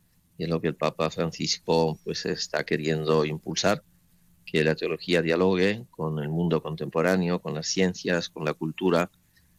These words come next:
lo que él llama también una teología del pueblo, que bien, viene muy fuerte en América Latina, pero, pues, en general, después del Concilio Vaticano segundo, que la teología sí sea académica, sí sea rigurosa,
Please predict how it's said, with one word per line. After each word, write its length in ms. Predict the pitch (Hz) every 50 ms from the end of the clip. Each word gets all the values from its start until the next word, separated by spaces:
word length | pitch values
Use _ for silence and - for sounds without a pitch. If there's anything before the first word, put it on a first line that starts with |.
| _ _ _ -
lo 100 | 139 123
que 80 | - 82
él 80 | 82
llama 220 | 85 87 85 85 82
también 240 | 78 78 85 85
una 140 | 82 80 78
teología 420 | - 80 78 76 - - 90 85 78
del 160 | 80 78 78
pueblo, 480 | - 98 101 101 98 92 95 113 110 -
que 220 | - 90 87 78
bien, 560 | 78 80 80 80 80 78 76 76 78 76 78 - _ _ - - - 80 67 71 71 - -
viene 400 | 180 - - 78 78 76 76 76
muy 340 | 76 76 71 73 76 76
fuerte 300 | - - 87 87 90 - 78
en 60 | 76
América 320 | 78 80 76 73 - 80
Latina, 400 | 82 85 82 95 107 107 104 95
pero, 320 | - 90 80 78 76 80 - _ _ _ _ _ _ _ _ _ _ _ _ -
pues, 180 | - 80 - 85
en 100 | 82 -
general, 540 | - 78 78 80 82 85 85 85 80 80
después 300 | 76 76 - - - 78
del 120 | 78 78 73
Concilio 400 | 80 78 78 - 85 82 80 78
Vaticano 420 | 80 76 - 80 - 80 85 85
segundo, 580 | 87 - 90 92 92 90 92 87 80 87 87 - _ _ _ _ _ _ _ _ _ _ _ _ _
que 120 | - - 85
la 100 | 90 90
teología 440 | 90 92 92 92 87 - 110 107 95
sí 160 | - - 107
sea 200 | 95 - 90 87
académica, 880 | 87 - 82 85 95 101 104 101 92 90 85 - 90 87 90 92 90
sí 180 | 87 - - 82
sea 540 | - - 90 87 80 78 78 76 76 76 76 76
rigurosa, 680 | 71 73 71 76 76 87 101 98 - - 92 92 87 82